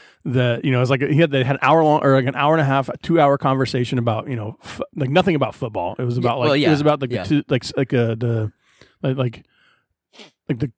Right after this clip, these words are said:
Speaker 1: Congolese, um, Civil War.
Speaker 2: Sure.
Speaker 1: <laughs>
Speaker 2: Yeah.
Speaker 1: Like, like, pirates and shit.
Speaker 2: Yeah.
Speaker 1: And, um, and that, but eventually, like, Blake committed to Nebraska,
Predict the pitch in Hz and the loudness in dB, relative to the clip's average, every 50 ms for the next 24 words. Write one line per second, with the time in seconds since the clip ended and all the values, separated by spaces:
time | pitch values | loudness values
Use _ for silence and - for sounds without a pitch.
0 | _ _ - - - 139 147 156 147 151 147 147 151 151 135 - - - - _ | _ _ -6 -2 0 0 2 2 2 2 2 4 2 2 0 -2 -4 -8 -10 _
1 | _ _ _ _ _ - 143 127 123 120 113 113 110 110 110 110 - - - 175 | _ _ _ _ _ -2 0 0 2 0 0 -2 -4 -6 -8 -10 -8 -4 -2 0
2 | 160 156 127 110 107 104 117 131 185 - - - - 127 110 95 - _ _ _ | 0 0 0 -2 -4 -2 -2 -2 -4 -4 -4 -4 -2 -2 -2 -4 -10 _ _ _
3 | _ - - - - 208 359 208 175 - 247 185 175 - 214 170 - - 190 165 | _ -2 0 0 0 0 0 0 2 2 2 2 2 2 -2 -2 -2 -2 -2 -2
4 | 156 - 180 143 135 - - 117 113 117 131 127 - 147 127 120 - 135 123 123 | 0 0 -2 -2 -4 -4 -4 -4 -2 -2 -2 -4 -4 -4 -6 -4 -2 0 0 0
5 | 101 98 - - - - - - _ - 131 151 139 135 131 123 120 120 113 113 | -2 -4 -10 -16 -20 -20 -20 -6 _ 0 2 2 2 2 2 2 0 0 0 -2
6 | 113 110 104 - _ _ - - - _ _ _ - 139 139 139 131 131 131 131 | -4 -4 -6 -10 _ _ -20 -20 -20 _ _ _ 0 2 2 4 4 4 4 2
7 | - - - - - 147 151 151 147 139 147 165 160 - 160 143 131 127 120 120 | 0 -6 -14 -6 0 2 2 4 4 4 4 2 2 2 0 2 2 2 0 -2
8 | 113 143 135 131 131 123 - - - - - 135 131 127 127 120 117 117 107 101 | 0 0 2 2 2 0 -4 -10 -10 -4 -2 0 2 2 2 0 -2 -4 -4 -2
9 | 120 135 151 135 - - 107 92 90 101 | 0 0 0 0 -2 -6 -10 -12 -12 -14